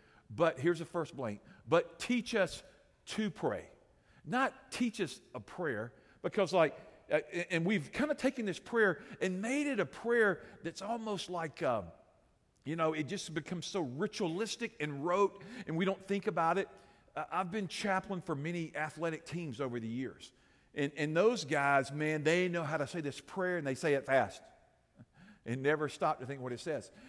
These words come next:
And then at my previous church, I would lead this prayer as I prayed a pastoral prayer every Sunday morning, and then we would move into this prayer. And it's a great prayer. But if you're taking notes, you just might want to write down beside this, just go, it's a template, it's a,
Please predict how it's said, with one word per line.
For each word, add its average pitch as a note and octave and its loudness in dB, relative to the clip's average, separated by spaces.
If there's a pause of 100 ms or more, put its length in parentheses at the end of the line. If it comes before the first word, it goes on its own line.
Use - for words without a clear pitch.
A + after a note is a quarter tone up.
(160)
And D#3+ -2
then F3+ 2
at F3 2
my E3+ 2
previous B3 -2
church, F3+ 0
I F3 6
would G3 2 (280)
lead F#3+ 2
this F3 0
prayer E3 2
as D#3+ 2
I D#3+ 4
prayed G3 0
a - 0
pastoral G3 0
prayer G#3+ 0
every G3 0
Sunday G3+ -2
morning, F3+ -2 (320)
and F3+ 0
then G3 0
we G#3 0
would G3 0
move G3+ 2
into G#3+ 2
this G3+ -2
prayer. C4+ 6
And A#3 2
it's C#4 -4
a D4 -2
great C#4+ 4
prayer. D#4+ 2 (460)
But A3 4 (120)
if G3 2
you're G#3+ 2
taking C#4 2
notes, A#3+ 0
you A#3 -6
just C4 -12
might C4+ 2
want A3 -4
to G#3 0
write G#3 0
down G3+ 2
beside F3+ 0
this, G3+ 0
just F3+ -10
go, F3 2 (300)
it's F#3+ 4
a F3 0
template, A#3 4 (840)
it's - 0
a, C#3 6